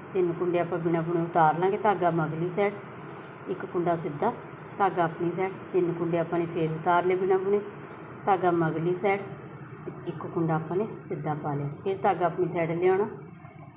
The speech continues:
ਇਹ ਆਪਾਂ ਤਿੰਨ ਕੁੰਡੇ ਬਿਨਾਂ ਬੁਣੇ ਉਤਾਰ ਲਏ, ਇੱਕ ਕੁੰਡਾ ਆਪਣਾ ਸਿੱਧਾ ਹੋ ਗਿਆ। ਹੁਣ ਆਹ ਤਿੰਨ ਕੁੰਡੇ ਨੇ ਜਿਹੜੇ, ਇਹ ਆਪਾਂ ਨੇ ਸਿੱਧੇ ਬੁਣ ਲੈਣੇ। ਜਿਹੜੀ ਆਪਣੀ ਬੈਕ ਸਾਈਡ ਵਾਲੀ ਸਿਲਾਈ, ਉਹ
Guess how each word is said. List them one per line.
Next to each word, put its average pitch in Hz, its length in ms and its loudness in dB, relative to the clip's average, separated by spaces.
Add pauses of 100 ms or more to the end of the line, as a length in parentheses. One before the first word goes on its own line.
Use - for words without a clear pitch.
(440)
ਇਹ 170 120 -2
ਆਪਾਂ 202 380 -4 (280)
ਤਿੰਨ 160 200 2
ਕੁੰਡੇ 160 260 0
ਬਿਨਾਂ 160 280 0
ਬੁਣੇ 160 260 -2
ਉਤਾਰ 151 440 2
ਲਏ, 226 140 -2 (800)
ਇੱਕ 180 180 -8
ਕੁੰਡਾ 165 280 0
ਆਪਣਾ 185 320 0 (100)
ਸਿੱਧਾ 156 280 -2
ਹੋ 160 100 -4
ਗਿਆ। 165 120 0
ਹੁਣ 170 120 2
ਆਹ 165 120 4
ਤਿੰਨ 160 260 0
ਕੁੰਡੇ 160 280 -2
ਨੇ 160 120 -2
ਜਿਹੜੇ, 165 280 4
ਇਹ 180 160 6
ਆਪਾਂ 165 240 -2
ਨੇ 196 120 4 (560)
ਸਿੱਧੇ 196 300 2 (360)
ਬੁਣ 160 240 2
ਲੈਣੇ। 139 220 -6 (1800)
ਜਿਹੜੀ 185 200 6
ਆਪਣੀ 190 300 6
ਬੈਕ 165 340 2
ਸਾਈਡ 175 240 4
ਵਾਲੀ 180 220 6
ਸਿਲਾਈ, 180 240 4
ਉਹ 185 260 4